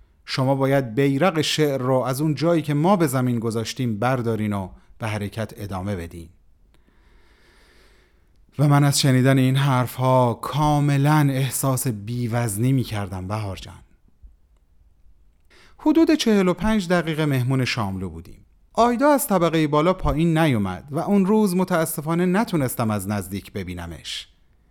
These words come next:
آیدایی که ده ها شعر شاملو رو خطاب به او خونده بودم و آرزوی دیدارش رو داشتم. این آرزو اون روز محقق نشد دایی.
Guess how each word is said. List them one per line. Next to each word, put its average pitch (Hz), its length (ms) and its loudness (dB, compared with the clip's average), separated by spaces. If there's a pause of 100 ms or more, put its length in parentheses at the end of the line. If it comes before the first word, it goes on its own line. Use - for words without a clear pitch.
(720)
آیدایی 120 420 0
که 139 140 -2
ده 131 240 2
ها 139 360 2
شعر 165 280 2
شاملو 139 440 2
رو 143 80 4
خطاب 139 460 0
به 127 60 -2
او 139 160 0
خونده 131 380 0
بودم 139 420 2 (260)
و 139 60 2 (200)
آرزوی 170 640 4
دیدارش 107 420 -2
رو 98 120 -10
داشتم. - 400 -12 (1600)
این 262 160 2
آرزو 262 320 6
اون 285 160 6
روز 254 160 4
محقق 190 480 4
نشد 185 400 2
دایی. 92 360 -6